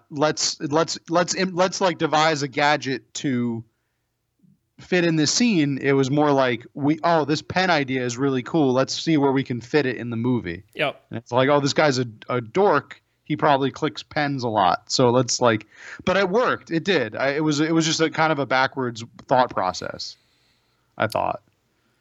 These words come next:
Speaker 2: Um, a, a couple other great gadgets that I had in my list. We've talked about most of 'em. Uh, the Identigraph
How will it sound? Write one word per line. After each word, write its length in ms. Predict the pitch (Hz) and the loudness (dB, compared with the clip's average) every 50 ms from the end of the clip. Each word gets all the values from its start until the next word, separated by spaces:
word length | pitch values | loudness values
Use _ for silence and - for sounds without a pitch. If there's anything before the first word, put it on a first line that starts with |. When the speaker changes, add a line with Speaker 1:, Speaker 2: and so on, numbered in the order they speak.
| _ _ _ _ _ _ _ _ | _ _ _ _ _ _ _ _
Speaker 2:
Um, 440 | _ 190 202 202 202 196 196 196 196 | _ -8 -6 -4 -2 -2 -2 -2 -2
a, 480 | 190 185 - - _ - 196 196 202 196 - - | -4 -4 -6 -8 _ 0 0 0 0 -2 -2 -2
a 100 | 196 196 180 | -2 -2 2
couple 260 | - 269 262 262 262 | 0 0 0 2 0
other 520 | 262 247 247 240 233 226 220 208 202 185 - - 180 | 2 2 2 2 2 2 2 0 -2 -4 -6 -12 -8
great 220 | - - 202 214 | 0 0 0 0
gadgets 440 | 208 202 190 190 180 180 185 175 - | 2 2 2 2 2 0 -4 -8 -4
that 120 | - 180 165 | -2 0 0
I 80 | 165 | 0
had 220 | 160 175 185 175 165 | 2 2 0 0 0
in 40 | 160 | 0
my 120 | 156 151 | 0 0
list. 320 | 147 147 156 151 147 - - | 0 2 0 0 0 -2 -4
We've 140 | 170 170 | -6 -4
talked 140 | - 247 226 | -4 -4 0
about 140 | 196 196 160 | 0 0 2
most 220 | 156 151 151 151 - | 2 2 0 0 0
of 60 | 156 | -2
'em. 220 | 160 156 151 151 147 - | -2 0 0 -4 -6 -2
Uh, 460 | 160 156 151 151 151 151 151 147 143 - - - - _ _ _ _ _ _ _ _ _ _ | 0 2 4 4 4 4 4 2 2 0 -4 -14 -20 _ _ _ _ _ _ _ _ _ _
the 800 | - 180 165 151 170 180 175 170 170 165 165 165 165 160 165 165 - - | -12 -10 -4 -2 0 0 2 2 2 2 0 0 0 0 0 -2 -2 0
Identigraph 840 | 170 170 160 175 220 202 226 190 214 214 214 247 269 269 - - - | 0 2 2 2 0 0 0 0 2 2 2 2 0 -2 -6 -16 -18